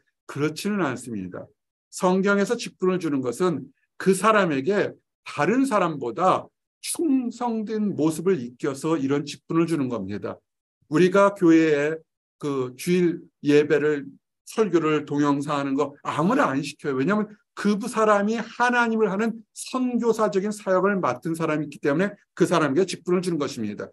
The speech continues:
그것이 장로가 될 수 있고 집사가 될 수 있고 다른 어떤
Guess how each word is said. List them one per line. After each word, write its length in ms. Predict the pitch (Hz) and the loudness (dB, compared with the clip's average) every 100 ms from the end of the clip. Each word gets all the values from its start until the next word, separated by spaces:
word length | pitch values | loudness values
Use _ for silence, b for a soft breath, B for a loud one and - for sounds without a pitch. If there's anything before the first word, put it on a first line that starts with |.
| _ _ | _ _
그것이 540 | 127 113 117 127 123 - | -6 -4 -2 -4 -6 -6
장로가 480 | 135 123 131 135 | -4 -2 0 0
될 140 | 139 127 | -2 -4
수 160 | 120 | -4
있고 280 | 123 113 127 | -8 -6 -6
집사가 460 | 120 170 - 139 160 | -6 -10 -6 -4 -2
될 140 | 160 | -2
수 140 | 135 143 | -4 -8
있고 320 | 135 196 196 b - | -6 -8 -8 b 0
다른 240 | 190 208 | 2 4
어떤 360 | 160 143 180 | 0 0 -2